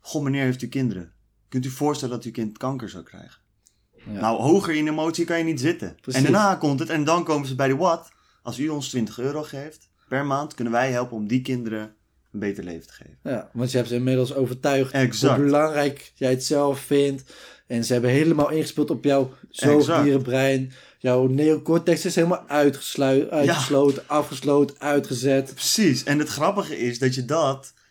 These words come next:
Speaker 1: dus dat klinkt zo logisch. Als
Speaker 2: Ja.
Speaker 1: je mensen hoort praten over van, "Ja, de why, zweverig." Maar als je zo'n voorbeeld waar iedereen mee te maken heeft gehad, als je dat pakt
Speaker 2: Mhm.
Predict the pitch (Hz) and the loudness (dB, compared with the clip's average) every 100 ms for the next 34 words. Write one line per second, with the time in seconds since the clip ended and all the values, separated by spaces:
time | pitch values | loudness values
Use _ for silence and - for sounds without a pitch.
0 | _ _ _ _ _ _ _ _ _ 127 | _ _ _ _ _ _ _ _ _ -6
1 | - 135 - 190 143 170 196 185 196 - | -2 -2 2 2 2 2 4 4 2 0
2 | 101 127 143 160 170 147 139 151 165 156 | -2 0 2 0 0 0 0 2 2 2
3 | 135 127 107 104 139 127 110 120 143 143 | -2 -2 -6 -4 -2 0 0 2 2 2
4 | 135 127 127 139 143 127 135 - - - | 0 -2 -2 0 0 0 -4 -10 -20 -6
5 | 135 131 127 165 196 151 131 107 110 127 | -4 -2 0 2 0 0 -2 -2 -4 -2
6 | 190 180 170 143 127 120 110 95 92 - | -2 0 -2 -2 -2 -2 -2 -2 -8 -10
7 | - - - - 120 117 131 185 - 117 | -14 -16 -18 -8 -6 -2 0 -2 0 -4
8 | - _ _ _ _ - 113 95 | -4 _ _ _ _ -16 -14 -10